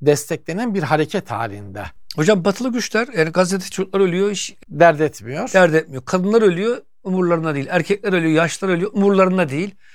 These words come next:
Speaker 2: Hatta silah bomba gönderiyorlar. Sonra bir diyelim ki cinsel bir sapıklığa yönelmiş bir kızımız veya evladımız,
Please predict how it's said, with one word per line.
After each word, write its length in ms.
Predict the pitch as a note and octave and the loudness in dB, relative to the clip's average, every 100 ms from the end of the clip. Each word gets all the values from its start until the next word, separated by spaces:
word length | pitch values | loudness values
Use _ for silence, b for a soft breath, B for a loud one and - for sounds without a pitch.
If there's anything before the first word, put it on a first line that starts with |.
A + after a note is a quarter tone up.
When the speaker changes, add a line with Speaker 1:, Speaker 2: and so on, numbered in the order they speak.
| b | b
Speaker 2:
Hatta 260 | - G3+ G#3+ | -8 0 0
silah 300 | - A#3 F#3+ | 2 2 2
bomba 200 | G3 G#3 | 2 2
gönderiyorlar. 640 | F3 D3+ C#3+ C#3 D3 A#3+ B3 B B B B - | 2 0 0 -2 -4 -6 -8 B B B B -12
Sonra 460 | - D#4 A#3 D4 - - - - - - | 0 4 4 0 -6 -20 -20 -20 -18 -4
bir 300 | C4+ B3 E3 | -4 -4 -2
diyelim 300 | G3 F#3 D#3+ | 0 0 -2
ki 120 | D3+ | -6
cinsel 400 | D3 F3 G3+ F#3+ | -4 -2 0 -2
bir 60 | E3+ | -2
sapıklığa 460 | E3+ - - F3+ | -4 -6 -4 0
yönelmiş 600 | D#3+ D#3 D#3 C#3+ - - | 2 0 -2 -2 -2 0
bir 180 | D#3+ C3 | 0 -2
kızımız 560 | - - D3+ D#3 D3 C#3 | -4 -4 0 0 0 2
veya 280 | C#3+ C#3+ - - - | 2 2 -2 -6 -4
evladımız, 760 | C#3+ C#3+ C#3+ C#3 C#3+ - - | 2 4 4 2 -6 -8 -10